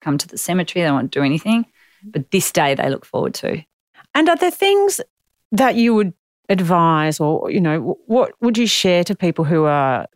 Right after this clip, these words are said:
Speaker 2: living with a grief now that might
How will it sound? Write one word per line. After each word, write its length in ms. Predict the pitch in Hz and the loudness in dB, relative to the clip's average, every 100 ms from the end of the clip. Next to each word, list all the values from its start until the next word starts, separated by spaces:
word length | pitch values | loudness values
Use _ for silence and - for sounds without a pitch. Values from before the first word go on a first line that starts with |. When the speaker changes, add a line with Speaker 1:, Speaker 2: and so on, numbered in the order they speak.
| - | -2
Speaker 2:
living 360 | 156 156 170 | 0 2 2
with 120 | 151 | 2
a 60 | 147 | -2
grief 400 | 127 135 143 - | -2 0 -2 -2
now 640 | 131 139 113 98 - 233 233 _ _ _ _ _ _ _ _ _ _ | -2 0 -2 -6 -4 -6 -6 _ _ _ _ _ _ _ _ _ _
that 120 | - - | -4 0
might 340 | 180 160 151 | 2 0 -2